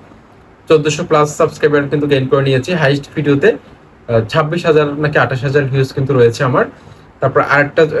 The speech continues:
চ্যানেল রয়েছে YouTube, ইউটিউবার বানাই, এটা রয়েছে, আরও কয়েকটা চ্যানেল রয়েছে, Facebook রিলেটেড চ্যানেল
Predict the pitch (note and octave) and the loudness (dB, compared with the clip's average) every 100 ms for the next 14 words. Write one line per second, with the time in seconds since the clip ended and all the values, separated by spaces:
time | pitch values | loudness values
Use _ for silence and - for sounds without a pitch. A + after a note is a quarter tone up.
0 | D3+ C#3 B2+ D3 C#3 C#3 C#3+ C3+ A3 C#4 | 2 4 2 2 0 2 0 2 0 0
1 | - - - - _ - C3+ C3+ C#3 D3 | -6 -20 -20 -20 _ -12 -2 0 2 4
2 | D3 C#3 D3 C#3+ D3 D3 C#3+ C3+ F3 - | 4 2 2 2 2 2 2 0 -2 -4
3 | - C3+ D#3+ C#3+ C3+ C3 A3+ A3 - D#3 | -10 0 0 2 0 0 -2 -4 -4 -2
4 | F#3 E3 C#3 D3 C3+ A2+ A2 F#2+ F2+ G#2+ | 0 0 -2 -2 0 0 0 -2 -2 -10
5 | - - - - - - D#3+ D3 D#3 D#3 | -12 -20 -20 -20 -20 0 2 2 0 0
6 | D3 D3 C#3 C#3+ C3 | 0 0 0 0 2